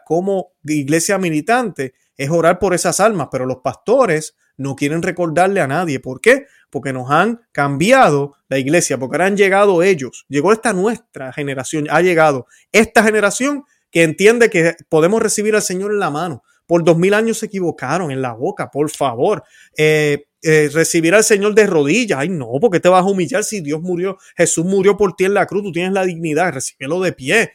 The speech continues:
orgullosamente de pie, en la mano, y llévatelo para el asiento y después te lo pones en la boca. Claro que sí. Eh, es, es todo ese cambio, es una distinta religión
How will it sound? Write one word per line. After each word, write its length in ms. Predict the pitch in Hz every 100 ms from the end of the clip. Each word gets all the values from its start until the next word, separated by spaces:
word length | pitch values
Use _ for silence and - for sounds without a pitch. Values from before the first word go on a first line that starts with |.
| _ _ _
orgullosamente 1120 | - 143 135 135 131 160 214 180 190 202 208
de 140 | 180 147
pie, 380 | 165 233 196 -
en 240 | 180 190
la 120 | 170
mano, 440 | 147 185 233 202 139
y 80 | 147
llévatelo 540 | 147 190 202 190 175
para 180 | 170 160
el 60 | 151
asiento 360 | - 208 247
y 40 | 180
después 240 | - 160
te 40 |
lo 120 | 202 160
pones 240 | 190 190
en 80 | 185
la 80 | 147
boca. 340 | 170 214 127
Claro 340 | 151 208 220
que 140 | 190 147
sí. 320 | 185 202 - _ _ -
Eh, 260 | 175 220 -
es, 180 | 220 262 - _ _
es 180 | 233 285 -
todo 240 | - 320 359
ese 240 | - 285
cambio, 460 | 233 330 240 147 -
es 160 | 170 214
una 260 | 240 254
distinta 560 | 214 - 226 302 - 185
religión 560 | 160 151 151 220 151